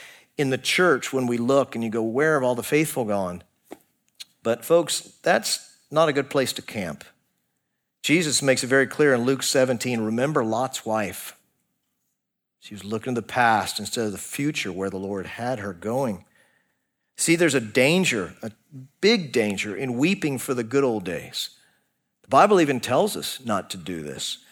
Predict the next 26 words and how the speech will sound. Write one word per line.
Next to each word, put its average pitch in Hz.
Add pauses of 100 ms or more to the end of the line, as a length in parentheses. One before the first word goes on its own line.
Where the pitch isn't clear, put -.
(1080)
Ecclesiastes 147
seven, 147
verse 135
ten, 143
"Do 127
not 156
say, 156
'Why 135
were 151
the 139
old 143
days 127
better 123
than 110
these?' 110
For 123
it 120
is 113
not 127
from 120
wisdom 120
that 95
you 107
say 98
such -
things." 80